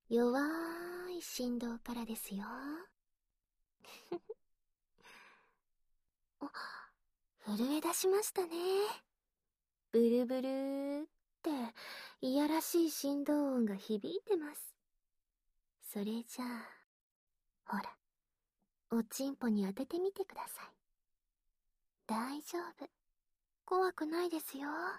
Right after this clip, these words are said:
優しく裏筋に電話を押し当ててください。ほら。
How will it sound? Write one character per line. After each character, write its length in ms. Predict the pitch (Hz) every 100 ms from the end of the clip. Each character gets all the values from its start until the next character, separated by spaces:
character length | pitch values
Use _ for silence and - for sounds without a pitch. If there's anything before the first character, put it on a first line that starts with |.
| - _ _ _ _ _ _ _ _ _
優 140 | 196 190 214
し 200 | - -
く 160 | - 202
裏 280 | 190 196 240
筋 340 | - 254 254
に 160 | 247 240
電 280 | 233 254 277
話 220 | 277 277
を 20 |
押 80 | 269
し 200 | - 320
当 80 | 349
て 140 | -
て 120 | 381 269
く 100 | -
だ 120 | -
さ 140 | - -
い。 80 | _ _ _ _ _ _ _ _ _ _ _ _
ほ 120 | 233
ら。 100 | 269